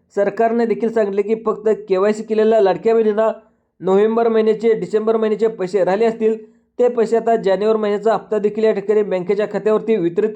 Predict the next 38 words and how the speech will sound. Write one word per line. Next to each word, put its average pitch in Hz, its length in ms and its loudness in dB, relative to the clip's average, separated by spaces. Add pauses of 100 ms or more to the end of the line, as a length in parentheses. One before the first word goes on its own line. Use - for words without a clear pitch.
(120)
केला 190 180 2
जाणार 220 220 2
आहे. 180 160 0 (640)
एकनाथ 214 340 0
शिंदे 196 200 0
साहेब 214 220 0
यांच्या 214 240 2
दौऱ्यानिमित्त 220 720 0 (260)
या 214 140 2
ठिकाणी 220 400 0
झेंडावंदनला 208 680 0
देखील 220 320 -2
काल 214 280 0
बाहेर 170 320 0
गेले 233 180 2
होते. 226 420 -2 (220)
यावेळेस 214 340 2
या 220 80 2
ठिकाणी 208 420 -4
महिलांनी 196 460 0
तापा 226 420 -2
अडवला. 220 380 2 (400)
अनेक 202 340 -4
महिलांनी 202 360 0
नोव्हेंबर 190 380 0
महिन्याचे, 208 380 0
डिसेंबर 196 460 0
महिन्याचे 208 400 0
पैसे 196 320 -2
मिळाले 185 280 2
नव्हते, 220 500 0 (300)
जानेवारी 214 360 2
महिन्याचे 214 300 0
देखील 208 260 -6
सरकारने 202 480 -2
पैसे 196 320 -2
सोडले 190 300 -2
नव्हते, 220 400 2